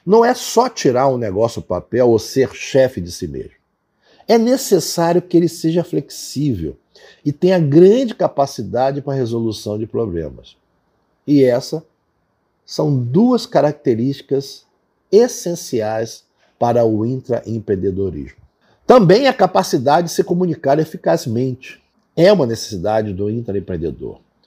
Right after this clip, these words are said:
que está constantemente envolvido em projetos em grupo e tem que expor suas ideias, interagindo com clientes, fornecedores e colaboradores. O intraempreendedor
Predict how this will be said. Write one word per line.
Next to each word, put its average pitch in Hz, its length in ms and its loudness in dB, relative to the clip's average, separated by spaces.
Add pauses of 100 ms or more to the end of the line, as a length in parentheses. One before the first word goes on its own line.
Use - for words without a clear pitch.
(440)
que 254 60 2
está 240 260 4
constantemente 214 1120 0
envolvido 156 480 2
em 165 40 2
projetos 117 720 -2
em 95 100 -4
grupo 120 380 -2
e 143 40 0
tem 156 260 -6
que 175 120 -4
expor 165 520 0
suas 120 260 -2
ideias, 104 720 -2 (500)
interagindo 143 800 4
com 120 180 -4
clientes, 117 760 -4
fornecedores 113 1040 -2
e - 20 -4
colaboradores. 107 840 -4 (920)
O 262 260 6
intraempreendedor 156 1120 2